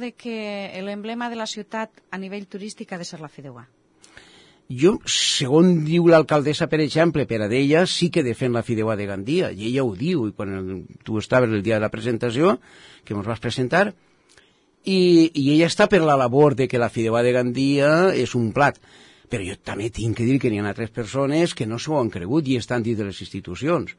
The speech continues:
Speaker 2: Per què? Pues perquè has parlat directament en ells i a l'hora de dir-los que la història de la Fideuà de Gandia han fet la riseta de turno quan diguen, «Sí, a mi no em contes això, que jo sé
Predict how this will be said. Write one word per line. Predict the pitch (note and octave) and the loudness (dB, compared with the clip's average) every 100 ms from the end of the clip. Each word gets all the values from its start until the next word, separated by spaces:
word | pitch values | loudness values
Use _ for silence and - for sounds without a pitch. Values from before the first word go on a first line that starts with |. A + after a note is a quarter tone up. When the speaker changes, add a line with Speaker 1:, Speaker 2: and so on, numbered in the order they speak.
| _ _ _ - _ - | _ _ _ -20 _ -8
Speaker 2:
Per | A#2+ | -6
què? | G#2 F3+ D#3+ - _ _ _ - | 2 4 4 0 _ _ _ -6
Pues | B2+ - | -4 -4
perquè | - C3 A#2+ - B2+ C3 B2+ | -4 -4 -4 -8 -4 -2 0
has | A2+ | -2
parlat | - B2 D3+ | -4 -4 -2
directament | C#3+ C3 C#3 D3 D#3 | -2 -2 -4 -2 2
en | E3+ | 4
ells | G3 G#3 F3 | 4 4 2
i | C#3+ | 0
a | C3 | 2
l'hora | D3 D3+ | 2 2
de | D#3 D#3 | 0 0
dir-los | F#3+ F#3 D3 | 2 0 -2
que | - C#3+ C3+ B2+ A#2 | -2 -2 0 0 -2
la | - A2+ | -4 -6
història | - D#3+ F3 | 0 2 4
de | C#3+ | 4
la | A2+ | 0
Fideuà | B2 A#2 C#3+ | -2 2 2
de | D3 | 2
Gandia | D3+ D3 E3+ F3+ | 2 2 2 2
han | D#3 | 0
fet | C3 | -2
la | B2 C3+ | -2 -2
riseta | C#3 A#2+ C#3 C#3 C#3 | -4 -6 -2 0 0
de | |
turno | B2 D3+ D#3 D#3 | 0 2 2 2
quan | C#3 | 0
diguen, | B2 A#2+ G#2+ | 0 -2 -2
«Sí, | C#3 | -2
a | |
mi | A#2+ C3+ | -2 -2
no | C#3 | -4
em | |
contes | B2+ C3 B2+ B2 | -4 -4 -4 -4
això, | A#2 C3+ A#2+ | -2 -2 -4
que | B2 | -4
jo | A2+ B2 A#2 | -2 -2 -4
sé | A#2+ A2+ G#2 | -4 -4 -4